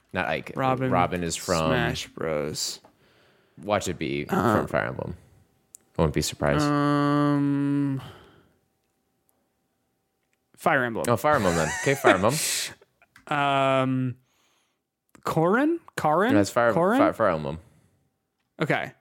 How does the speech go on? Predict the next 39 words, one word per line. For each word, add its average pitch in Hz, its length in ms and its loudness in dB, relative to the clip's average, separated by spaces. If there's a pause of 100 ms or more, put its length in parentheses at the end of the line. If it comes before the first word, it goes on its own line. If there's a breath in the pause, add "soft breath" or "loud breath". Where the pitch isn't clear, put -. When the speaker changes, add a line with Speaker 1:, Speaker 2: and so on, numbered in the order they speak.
(120)
Speaker 2:
So - 160 -4
these 196 180 2
are 220 60 2
all 202 100 2
Fire 170 140 0
Emblem 120 220 -4
characters. - 360 -8
Speaker 1:
Yeah. 78 120 0 (140)
Speaker 2:
Uh, - 40 2
oh, 185 160 2
a 131 160 -2
Chrom 190 640 0
or 160 140 0
a 147 40 0
Shulk? - 500 -4 (140)
Speaker 1:
Uh, - 360 0 (120)
Shulk - 600 0
is 90 420 2
from 98 380 0
Xenoblade. 123 320 -4 (960)
Speaker 2:
Okay, 339 340 2
there 370 180 2
you 349 100 2
go. 202 360 2 (920 soft breath)
Chrom. 143 600 0
Is 127 100 -4
Chrom? 170 560 2
Speaker 1:
Uh, - 240 -6
Fire 101 220 2
Speaker 2:
Did 85 80 0
I - 20 4
Speaker 1:
Emblem. 151 60 4
Speaker 2:
already 175 160 2
say 180 160 0
Chrom? 190 400 0
Speaker 1:
Fire 90 160 2
Emblem. 73 160 -2
Speaker 2:
Okay. - 180 -2 (100)
Speaker 1:
Yeah. 76 120 -10